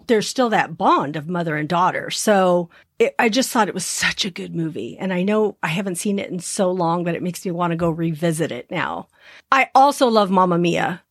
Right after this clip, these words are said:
because I just love musicals and I love all the music. I love abba. I was an abba fan. I'm still an abba fan. So I just love that one too.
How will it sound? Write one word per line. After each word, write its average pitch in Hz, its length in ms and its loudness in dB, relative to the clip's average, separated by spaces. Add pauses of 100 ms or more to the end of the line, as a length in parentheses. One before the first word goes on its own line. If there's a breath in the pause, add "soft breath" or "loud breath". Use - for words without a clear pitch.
(100)
because 180 720 0 (280)
I 202 120 2
just 180 240 -4
love 175 280 0
musicals 175 720 0
and 151 140 -2
I 156 80 0
love 160 540 0 (200)
all 185 160 4
the 208 80 2
music. 175 360 2
I 147 100 2
love 175 260 0
abba. 160 580 2
I - 80 -10
was 165 140 -2
an 175 80 -2
abba 170 300 0
fan. 165 360 -2
I'm 175 60 -4
still 190 280 0
an 165 120 0
abba 165 240 0
fan. 156 420 -2
So 175 300 0
I 196 160 2
just 175 240 -8
love 165 240 -4
that - 200 -4
one - 220 -12
too. - 400 -8